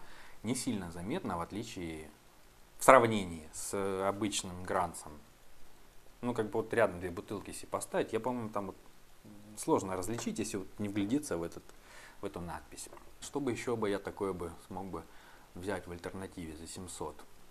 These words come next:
Пока не припоминаю. Ну, может быть, Беллс.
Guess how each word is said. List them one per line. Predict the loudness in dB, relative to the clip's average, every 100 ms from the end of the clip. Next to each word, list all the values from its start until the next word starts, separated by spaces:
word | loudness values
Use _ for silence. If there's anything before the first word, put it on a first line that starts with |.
| -18 -20 -20 -20 -20 -20 -20 -20 -20 -20 -20 -20 -20 -20 -10
Пока | -6 -4
не | -4
припоминаю. | -4 -4 -2 -2 -2 -4 -6 -14 -20 -20 -20 -10
Ну, | 0 4
может | 6 6 6
быть, | 4
Беллс. | 4 2 2 -4